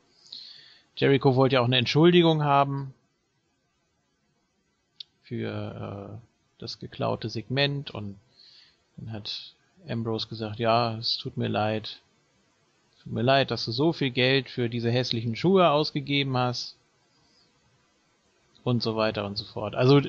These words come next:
so der, so der Klassiker eigentlich, ne? Aber das ist auch etwas, was Ambrose gut kann.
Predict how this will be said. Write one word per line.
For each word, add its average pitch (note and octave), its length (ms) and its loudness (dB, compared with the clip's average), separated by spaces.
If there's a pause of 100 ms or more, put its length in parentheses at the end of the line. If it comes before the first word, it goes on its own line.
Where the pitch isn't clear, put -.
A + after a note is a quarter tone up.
(120)
so B2+ 160 4
der, C3 320 6
so C3 140 0
der C3 120 2
Klassiker A2 580 -4
eigentlich, G#2 500 -10
ne? B2 200 -8 (680)
Aber B2+ 120 0
das E3+ 140 2
ist F3+ 120 -2
auch D#3+ 140 0
etwas, D#3+ 280 -2
was D3 260 -4
Ambrose D3 440 0
gut C3+ 180 -8
kann. G#2 340 -6